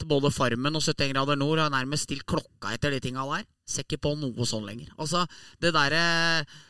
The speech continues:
disse, eh, greiene der, det er helt borte for meg. Det er nesten litt trist også. Nå er det heller, sitter på smart-TV-en og ser på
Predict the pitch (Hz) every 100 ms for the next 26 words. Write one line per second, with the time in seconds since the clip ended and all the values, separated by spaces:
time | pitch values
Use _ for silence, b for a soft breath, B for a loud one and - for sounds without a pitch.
0 | B 160 175 165 170 165 160 160 156 156
1 | 156 156 156 156 131 135 147 185 - -
2 | 147 147 143 123 135 147 175 175 - 117
3 | - 117 165 185 165 202 214 - - 202
4 | 202 - 190 - 233 269 B B B 175
5 | 196 143 170 151 151 202 b b - -
6 | - 180 196 - 151 131 175 175 185 175
7 | 160 185